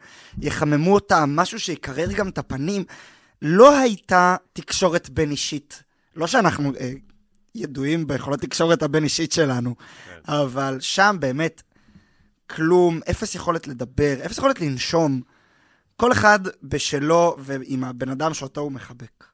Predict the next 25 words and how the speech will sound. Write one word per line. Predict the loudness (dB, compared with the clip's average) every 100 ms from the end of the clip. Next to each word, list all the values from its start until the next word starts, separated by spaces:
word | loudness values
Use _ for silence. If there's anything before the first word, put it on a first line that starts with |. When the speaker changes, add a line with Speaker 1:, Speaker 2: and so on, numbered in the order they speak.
| _
Speaker 2:
מהמם. | -20 -20 -20 _ _ _ _ _ _ _
יש | -14
לי |
שאלה | -12 -10 -10 -10
ספציפית, | -12 -20 -12 -12 -12 -14 -16 _ _ _
Speaker 1:
כן. | _ -16
Speaker 2:
אה, | -14
לגבי | -16 -16 -14 -12
אדם | -12 -16
ספציפי. | -18 -20 -20 -20 -16
איפה | -14 -10 -4 -2 -4 -6 -12 _ _ _ _
בזמן | -18 -16 -10 -8 -6
הזה | -8 -8
נמצא | -10 -16 -12 -10 -10 -12 _ _ -18
אלי, | -14 -10 -10 -12 -16
אליקו | -16 -16 -16 -18
פרץ? | -16 -16 -18 _ _ -2
Speaker 1:
או. | -2 -4 _ _ _ _ _ _ _ _ _ _ _ _ _ _ _ _ _ _ _ _ _ _ _ _ _ _ _ _ _ _ _ _ _
מהרגע | -6 2 4 4 -2 -6
שירדנו | -6 -8 -8
מהמטוס, | -10 -12 -14 -16 -14 -14 -18 _ _ _ _ _ _ _ _ _ _ _ _ _ _ _ _ _ _ _
לא | -2
חושב | -2
שראינו | -4 -2 0 0
אותו. | -4 -8